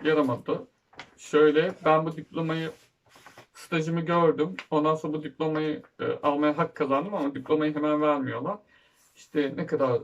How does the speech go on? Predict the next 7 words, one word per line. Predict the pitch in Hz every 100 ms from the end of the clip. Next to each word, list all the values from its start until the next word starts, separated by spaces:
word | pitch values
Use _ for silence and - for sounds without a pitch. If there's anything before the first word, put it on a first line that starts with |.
| -
zaman | 127 127 127 123
veriyorlar? | 123 175 180
Bir | 165
ay | 160
sonra | 156 151 151
falan | - 147 180 - _ _
veriyorlar. | 123 120 113 - -